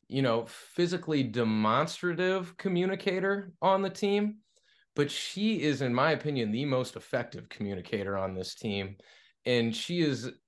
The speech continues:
a, a leader in a way that, you know, again, it's hard to pick up unless you're really there.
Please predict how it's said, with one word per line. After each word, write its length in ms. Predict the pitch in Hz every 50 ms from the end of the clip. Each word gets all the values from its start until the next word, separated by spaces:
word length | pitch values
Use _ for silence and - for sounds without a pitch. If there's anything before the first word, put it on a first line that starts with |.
| _ _ _
a, 200 | - 120 110 110 - -
a 100 | 120 117
leader 760 | 104 104 107 113 120 131 151 170 190 170 151 123 110 107 107 107 -
in 140 | 120 131 120
a 60 | 110
way 380 | 104 104 120 123 131 131 131 135
that, 320 | 120 123 117 113 107 - - - _ _ _ _ _ _ _ _
you 120 | - 135 135
know, 140 | 127 117
again, 280 | 113 117 123 151 139 113
it's 140 | 98 - -
hard 240 | - 147 151 165 147
to 40 |
pick 280 | - - - 151 143 -
up 240 | 131 110 98 - 113
unless 320 | 107 107 110 113 - -
you're 120 | 131 113 110
really 280 | 120 123 117 110 107
there. 380 | 104 110 113 107 101 95 -